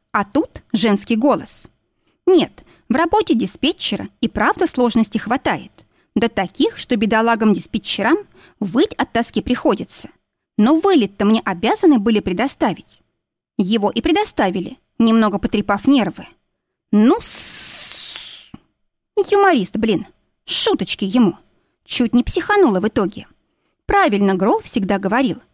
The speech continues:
что выдержка у меня слабовата. Но так ведь тоже нельзя. Я тут, понимаешь, вся в нетерпении. Аж коленки подрагивают. От предвкушения давно в забу дыхание спёрло.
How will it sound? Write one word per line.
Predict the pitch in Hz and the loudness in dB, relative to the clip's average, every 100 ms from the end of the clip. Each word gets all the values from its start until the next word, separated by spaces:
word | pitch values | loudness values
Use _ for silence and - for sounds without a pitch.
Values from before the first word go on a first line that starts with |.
| _ | _
что | - - 214 | -10 -4 -2
выдержка | 165 302 370 381 - 269 | 0 2 2 0 -2 0
у | |
меня | 220 208 | 2 2
слабовата. | 196 - 190 233 233 - - _ _ _ _ _ | 0 -4 -2 0 -2 -4 -16 _ _ _ _ _
Но | - 214 | 0 0
так | - 214 247 | 2 -2 -2
ведь | 339 - | -4 0
тоже | 370 214 | 0 2
нельзя. | 196 240 220 - _ _ _ _ - | 2 0 -2 -6 _ _ _ _ -8
Я | 185 226 381 | -4 -2 -2
тут, | 381 | -2
понимаешь, | - 202 277 208 - - _ _ - | -2 2 4 2 -4 -16 _ _ -12
вся | - 220 | -4 -2
в | 208 | 2
нетерпении. | 277 403 392 285 190 156 - _ _ _ - | 2 2 0 0 0 -2 -4 _ _ _ -6
Аж | 240 - | -6 -4
коленки | 202 190 330 370 | -4 2 2 2
подрагивают. | - 233 294 233 185 - - _ _ _ | 0 0 0 -2 -4 -12 -18 _ _ _
От | - 233 | -8 -4
предвкушения | 254 220 - 247 - 247 233 | -4 -4 -4 -2 2 2 2
давно | 220 214 240 | 2 2 2
в | 220 | 2
забу | 214 214 | 0 0
дыхание | 226 185 - 320 320 | 0 -2 2 4 4
спёрло. | - - 262 - - | 2 0 0 -2 -12